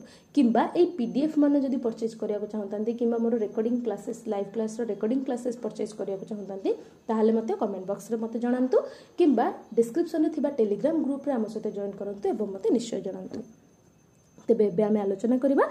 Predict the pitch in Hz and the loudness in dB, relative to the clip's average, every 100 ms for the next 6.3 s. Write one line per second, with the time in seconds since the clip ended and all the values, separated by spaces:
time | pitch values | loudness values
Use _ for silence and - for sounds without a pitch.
0 | - - - 202 - - 247 240 196 - | -2 -8 -2 2 4 6 4 4 0 -4
1 | - 190 190 - 269 - 254 202 262 220 | -8 -10 -6 -2 0 0 0 2 0 2
2 | 196 208 - 226 220 214 214 262 262 254 | 2 2 2 2 4 2 2 2 2 2
3 | 220 247 247 254 277 247 214 196 - 214 | 0 0 2 2 2 2 0 -2 -2 -2
4 | 208 208 226 220 190 - 208 208 202 202 | 0 -2 0 0 -2 -4 -2 -2 -4 -4
5 | 226 220 208 208 220 277 349 214 214 226 | 0 0 0 -2 -2 0 2 0 2 2
6 | 226 196 208 | 2 -2 0